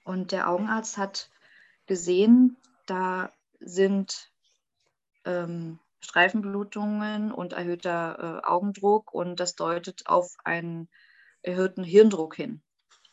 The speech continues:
Und wir haben erst gedacht, „Hä, was ist da? Es kann doch nicht sein, ihm geht's doch total gut.“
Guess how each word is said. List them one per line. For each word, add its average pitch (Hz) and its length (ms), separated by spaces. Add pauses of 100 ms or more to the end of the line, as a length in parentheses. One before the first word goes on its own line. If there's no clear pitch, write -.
(500)
Und 165 540 (800)
wir 160 160
haben 165 160
erst - 220
gedacht, 165 340
„Hä, 170 220
was 156 160
ist - 180
da? 175 180
Es - 120
kann - 160
doch 160 60
nicht 156 140
sein, 170 220
ihm 170 140
geht's - 160
doch - 140
total 160 300
gut.“ 220 500